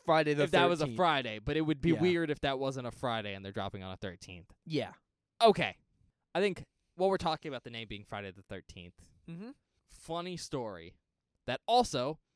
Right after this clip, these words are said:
Speaker 2: has to do with how they got so much money for this <laughs> film.
Speaker 1: Okay.
Speaker 2: When the name was, uh, changed to Friday the thirteenth, I think it was the writer,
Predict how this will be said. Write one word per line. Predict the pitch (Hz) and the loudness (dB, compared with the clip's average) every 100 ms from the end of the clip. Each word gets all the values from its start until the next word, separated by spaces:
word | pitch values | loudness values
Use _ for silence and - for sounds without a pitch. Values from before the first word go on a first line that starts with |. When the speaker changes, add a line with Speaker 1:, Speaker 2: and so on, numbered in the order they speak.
| _ _ | _ _
Speaker 2:
has | - 185 - | -4 -4 -4
to | 202 | -6
do | 208 240 | -6 -6
with | 247 - _ _ | -6 -8 _ _
how | - 294 | -2 2
they | 320 | 2
got | 285 302 - | 2 0 2
so | 311 | 2
much | 302 - | 2 2
money | 320 320 | 0 0
for | 220 165 | -2 -2
this | 160 - - - | -2 0 -2 -2
<laughs> | - | 0
film. | 156 - 147 _ _ _ - - - | 0 0 -8 _ _ _ -16 -12 -4
Speaker 1:
Okay. | 202 226 120 160 - _ | -4 -4 -6 -6 -8 _
Speaker 2:
When | - 156 220 | -6 -4 -4
the | 247 | -4
name | 165 139 165 - | -4 -4 -8 -12
was, | 147 131 - - | -10 -8 -8 -8
uh, | 120 117 | -6 -6
changed | - 131 120 | -6 -10 -8
to | |
Friday | 117 120 113 | -6 -4 -4
the | 104 | -6
thirteenth, | 110 101 107 - _ _ - | -8 -8 -12 -14 _ _ -12
I | |
think | 120 151 | -8 -6
it | 147 | -6
was | 139 | -6
the | 127 | -4
writer, | 107 101 98 | -4 -4 -8